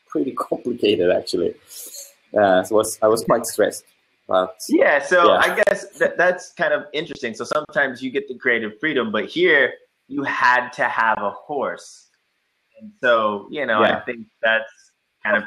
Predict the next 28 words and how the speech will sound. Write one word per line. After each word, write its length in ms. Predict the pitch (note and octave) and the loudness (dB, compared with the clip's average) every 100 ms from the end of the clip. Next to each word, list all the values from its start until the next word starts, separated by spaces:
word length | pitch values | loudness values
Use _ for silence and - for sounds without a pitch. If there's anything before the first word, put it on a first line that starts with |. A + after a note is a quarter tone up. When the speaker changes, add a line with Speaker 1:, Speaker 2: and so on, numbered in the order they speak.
| - | -6
Speaker 2:
interesting 440 | A#2 A#2+ - G#2+ | -10 -12 -10 -8
how, 260 | G#2+ G#2 G#2 | -2 -2 -2
so 140 | A#2 B2 | -2 -2
it's 80 | |
like 260 | B2+ A#2 C#3 | 0 -2 0
you, 420 | D#3+ D3 D3 C#3+ - | 0 0 -2 -6 -12
you 140 | C3+ | -4
basically, 680 | D3 D3 C3+ C#3 C3 B2+ _ _ _ _ _ _ | -2 -2 -2 -2 -2 -4 _ _ _ _ _ _
you, 180 | C#3+ | 0
you're 600 | C3+ C#3 C3+ C3+ B2+ B2 - _ - | 0 0 0 2 2 -2 -14 _ -8
being 300 | D#3+ D#3 B2 | -6 -6 0
brought 300 | B2+ A#2 B2+ | 2 4 2
in 160 | A#2+ | 0
to 100 | A2+ | -4
do 180 | G2+ A2 | -8 -8
a 40 | G#2 | -8
job 640 | - G#2+ G2+ G2 F#2+ F#2 - | -2 0 2 2 -2 -6 -12
and 380 | G2+ G2 F#2+ F#2+ | -8 -6 -8 -10
you 120 | G#2+ G#2 | -12 -4
have 200 | G#2 G2 | -2 -2
to 80 | G2+ | -6
work 320 | G2 G2+ G2 - | -2 0 0 -2
with 160 | G2 - | -4 -4
what 340 | G2 G2 F#2 - _ | -2 0 0 -4 _
you're 200 | G2+ F2+ | -20 -12
given, 440 | F#2 A2 - F#2+ | -4 -2 -2 -4
which 180 | G2 F#2 | -4 -4
is 260 | F#2+ F2+ - | -4 -6 -10